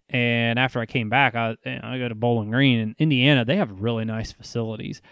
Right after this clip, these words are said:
But at the time I go to Bowling Green, it's like a glorified high school. And I was just kinda like, "There ain't no way I'm coming here."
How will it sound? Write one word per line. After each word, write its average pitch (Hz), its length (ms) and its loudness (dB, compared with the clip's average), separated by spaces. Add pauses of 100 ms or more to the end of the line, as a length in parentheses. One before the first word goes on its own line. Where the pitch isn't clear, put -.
(200)
But 123 80 -6
at 113 180 -6
the - 60 -6
time 143 280 4
I 123 80 2
go 117 140 2
to 107 80 0
Bowling 113 320 0
Green, 123 240 0
it's 113 160 -4
like 104 100 -8
a 101 60 -10
glorified 107 480 -4
high 127 260 -4
school. 101 460 -12
And 104 80 -8
I 107 60 -8
was 101 200 -10
just 107 200 -14
kinda 104 220 -8
like, 98 180 -12
"There 143 180 -2
ain't 98 140 -10
no 98 80 -8
way 110 240 -2
I'm 104 180 -12
coming 117 260 -12
here." 120 300 -12